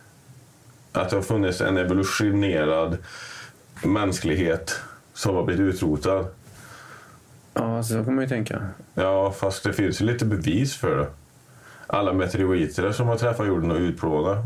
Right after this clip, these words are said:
Speaker 1: Och till exempel de här stora vågorna som kommer ifrån en otrolig,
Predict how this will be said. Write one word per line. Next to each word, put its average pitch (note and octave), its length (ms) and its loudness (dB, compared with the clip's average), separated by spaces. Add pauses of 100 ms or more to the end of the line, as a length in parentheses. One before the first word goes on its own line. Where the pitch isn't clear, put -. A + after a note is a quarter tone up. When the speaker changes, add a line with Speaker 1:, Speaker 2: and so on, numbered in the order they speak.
(120)
Speaker 1:
Och F#2 160 0
till G2 100 0
exempel F#2 260 0
de F#2 100 2
här F2+ 60 0
stora F2+ 280 0
vågorna F2+ 560 0 (600)
som F#2+ 300 0
kommer F#2+ 260 0
ifrån E2+ 300 0
en E2 280 0
otrolig, E2 720 2